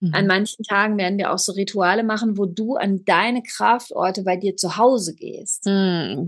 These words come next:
Speaker 2: Ja, das
Speaker 1: toll, ja.
Speaker 2: muss jetzt nicht unbedingt ein alter keltischer Kraftplatz sein. Das kann wirklich das Bächlein um die Ecke sein
Speaker 1: Ja.
Speaker 2: oder der Wald oder der große Baum um die Ecke.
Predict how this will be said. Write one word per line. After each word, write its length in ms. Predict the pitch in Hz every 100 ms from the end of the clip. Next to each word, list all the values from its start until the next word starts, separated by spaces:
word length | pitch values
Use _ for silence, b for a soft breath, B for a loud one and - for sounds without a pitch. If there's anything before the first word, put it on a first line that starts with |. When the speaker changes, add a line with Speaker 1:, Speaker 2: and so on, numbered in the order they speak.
| 196
Speaker 2:
Ja, 140 | 202
das 220 | 185 226 175
Speaker 1:
toll, 160 | - 170
ja. 140 | 175
Speaker 2:
muss 200 | 247 285
jetzt 200 | 294 -
nicht 160 | 254 233
unbedingt 460 | 240 233 233 226
ein 80 | -
alter 260 | 208 233 208
keltischer 540 | - 233 220 208 208
Kraftplatz 560 | - 240 269 - 269 262
sein. 180 | 247
Das 120 | 233 240
kann 160 | 214
wirklich 260 | 220 226 220
das 160 | 208 -
Bächlein 540 | 208 226 226 214 214
um 160 | 214 214
die 80 |
Ecke 320 | - 214 240 208
sein 340 | 202 208 208
Speaker 1:
Ja. 80 | 196
Speaker 2:
oder 160 | 202
der 180 | 196 202 180
Wald 340 | 185 220 214
oder 220 | 202 202
der 140 | 196 196
große 340 | 196 220 220
Baum 380 | 196 180 202 226
um 160 | 220 220
die 100 | 196
Ecke. 300 | 190 208